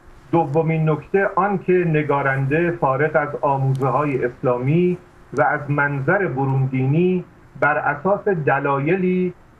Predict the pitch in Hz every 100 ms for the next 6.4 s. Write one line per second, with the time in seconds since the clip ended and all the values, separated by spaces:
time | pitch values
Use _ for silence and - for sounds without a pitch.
0 | - 143 147 156 202 - 170 151 135 135
1 | 135 123 131 131 151 139 143 131 143 160
2 | 170 175 170 - - 135 151 147 147 175
3 | 156 135 131 123 117 - 120 - 107 -
4 | - - - - - - 180 233 240 190
5 | - 120 139 160 156 147 139 160 156 143
6 | 147 143 143